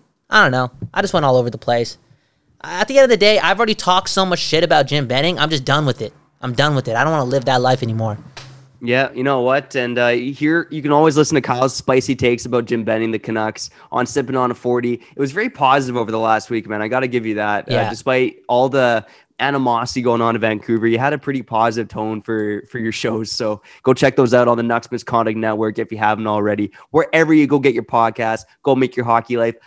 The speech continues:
Speaker 2: a little bit better. And you know what, Kyle? I would probably give Jim Benning and the Canucks, you know, like, a five out of ten on the what, on the what the fuck scale. And
Speaker 1: Five out of
Speaker 2: may-,
Speaker 1: ten. That's
Speaker 2: maybe
Speaker 1: bad.
Speaker 2: that's even a little high.
Speaker 1: That's, yeah.
Speaker 2: I, you know what? I think people were shocked about seeing all these U F As walk.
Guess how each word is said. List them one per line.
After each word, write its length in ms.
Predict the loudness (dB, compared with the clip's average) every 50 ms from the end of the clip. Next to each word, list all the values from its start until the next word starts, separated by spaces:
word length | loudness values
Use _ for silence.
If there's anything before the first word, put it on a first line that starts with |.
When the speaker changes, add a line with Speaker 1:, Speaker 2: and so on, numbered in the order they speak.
| -12 -6 -4
Speaker 2:
a 60 | -2
little 260 | 0 2 4 4 4
bit 240 | 4 2 2 2 2
better. 340 | 2 2 2 2 0 -2 -4 _ -20 _ _
And 160 | -2 -2 0 0
you 60 | 0
know 80 | 0 2
what, 180 | 2 2 0 2
Kyle? 200 | 0 2 2 4 2
I 60 | 2
would 180 | 2 0 -2 -2
probably 500 | -2 -2 0 0 0 0 -2 -2 -2 -2
give 460 | 0 0 2 2 2 0 -2 -6 -12 _ _ _ _ _ _ _ _ _ _ _ _ _ -6
Jim 220 | -2 -2 0 0
Benning 320 | 2 2 2 2 2 0 0
and 80 | -2
the 40 | -4
Canucks, 420 | -4 -2 -2 -2 -2 -4 -6 -14 _ _ _ _ _
you 60 | -4 -2
know, 120 | -2 0
like, 140 | 0 -2 -4
a 60 | -6
five 320 | -4 0 2 2 2 2 0
out 80 | -2
of 40 | -4 -4
ten 120 | -4 -2
on 80 | -2 -2
the 80 | -2
what, 220 | -2 -2 -4 -4 -6
on 140 | -4 -4 -2
the 60 | -2
what 160 | -2 -2 -4 -4
the 60 | -6
fuck 240 | -4 -2 -2 -2 -4
scale. 260 | -4 -4 -2 0 0
And 60 | 2 2
Speaker 1:
Five 140 | 2 4 4
out 60 | 2
of 60 | 0
Speaker 2:
may-, 20 | 0
Speaker 1:
ten. 180 | 0 0 2
That's 140 | 2 2 2
Speaker 2:
maybe 20 | 2
Speaker 1:
bad. 160 | 2 2 2
Speaker 2:
that's 140 | 0 0 -2
even 160 | -2 0 -2
a 20 |
little 200 | -2 0 0 0
high. 360 | 2 2 2 2 0 -2 -6 -4 -2
Speaker 1:
That's, 200 | -2 -2 0 0
yeah. 220 | 0 0 0 -2 -6 -6 -6 -6 -8 _ _ _ -8
Speaker 2:
I, 80 | -8 -8 -8 -4
you 140 | 0 2 2
know 100 | 4 4
what? 220 | 4 2 2 2
I 60 | 0 -2
think 200 | -2 -2 -2 -2
people 220 | -4 -2 0 0
were 140 | 0 0 -2
shocked 360 | 0 0 2 2 2 0 0
about 160 | -2 -4 -4 -4
seeing 180 | -4 -4 -2 -2
all 100 | -2 -2
these 140 | -2 -2 -2 -2
U 100 | -2 -2
F 100 | -2 -2
As 200 | -4 -4 -4 -6
walk. 440 | -4 -2 0 0 0 -2 -2 -8